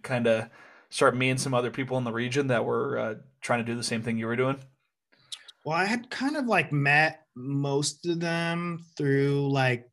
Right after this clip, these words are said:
Speaker 2: these rail jams because, like, growing up in the East Coast, you're willing to drive, like, four or five hours just to, like, go hit a rail. So, like,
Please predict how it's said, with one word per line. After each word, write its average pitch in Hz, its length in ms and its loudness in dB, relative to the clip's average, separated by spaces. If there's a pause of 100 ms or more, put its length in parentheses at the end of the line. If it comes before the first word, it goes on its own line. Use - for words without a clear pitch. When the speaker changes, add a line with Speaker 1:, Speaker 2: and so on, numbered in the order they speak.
Speaker 2:
these 127 380 -2
rail 120 280 0
jams 143 480 0
because, 127 520 -4
like, 120 400 -4 (1500)
growing 160 220 -2
up 180 80 -4
in 170 60 -6
the 151 120 -6
East 147 160 0
Coast, 147 300 0
you're 147 140 -2
willing 180 220 2
to 143 60 2
drive, 127 300 0
like, 120 240 -6
four 135 280 -4
or 131 40 -4
five 123 280 -6
hours 101 500 -10
just 127 380 -8
to, 143 60 -6
like, 101 280 -10
go 104 140 -8
hit 135 220 -4
a 107 80 -10
rail. 92 520 -14
So, 117 280 -8
like, 110 340 -10